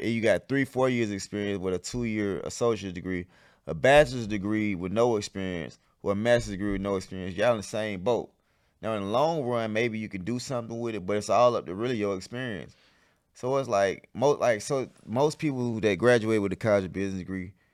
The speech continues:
they're real estate agents, work for a rental car company or something. They might be teachers.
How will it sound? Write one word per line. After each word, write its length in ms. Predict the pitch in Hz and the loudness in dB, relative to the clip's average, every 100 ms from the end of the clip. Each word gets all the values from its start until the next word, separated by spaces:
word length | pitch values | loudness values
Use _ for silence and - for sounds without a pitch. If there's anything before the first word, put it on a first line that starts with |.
| _ _ | _ _
they're 160 | 73 78 | -8 -4
real 160 | 101 | -2
estate 280 | 104 - 98 | -2 -2 0
agents, 500 | 76 101 92 87 78 | 0 0 -4 -8 -6
work 220 | 85 101 | -2 -2
for 380 | 90 95 85 69 | -2 0 0 0
a 40 | 65 | -4
rental 260 | 87 98 | -6 -6
car 220 | 92 98 | -4 -6
company 420 | 92 107 95 101 95 | -4 -6 -8 -8 -10
or 100 | 92 | -8
something. 420 | 107 95 90 92 | -8 -8 -8 -8
They 100 | 95 | -6
might 240 | 95 78 | -4 -6
be 100 | 69 | -8
teachers. 680 | 80 - 104 - 95 95 - | -12 -10 -10 -10 -10 -12 -14